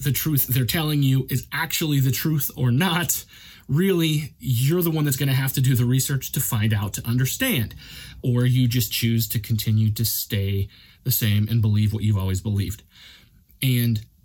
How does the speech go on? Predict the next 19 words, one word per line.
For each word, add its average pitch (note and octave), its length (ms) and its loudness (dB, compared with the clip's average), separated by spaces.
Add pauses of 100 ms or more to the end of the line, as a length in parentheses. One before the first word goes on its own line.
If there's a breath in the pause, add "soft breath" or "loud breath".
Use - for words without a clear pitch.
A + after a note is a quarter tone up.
(160)
we B2+ 160 2
can B2+ 140 0
talk B3 260 -4
about A#3+ 200 -2
what A3+ 120 -2
that A3 140 0
means G#3 220 2
here F#3+ 140 2
in E3 40 2
just D#3+ 200 0
a D#3 40 2
minute, D#3+ 220 2
but D#3+ 160 0
I D#3+ 80 0
love G3 320 0
that G#3+ 180 0
concept, - 720 -2
that D3 160 -2
metaphor, D#3+ 680 0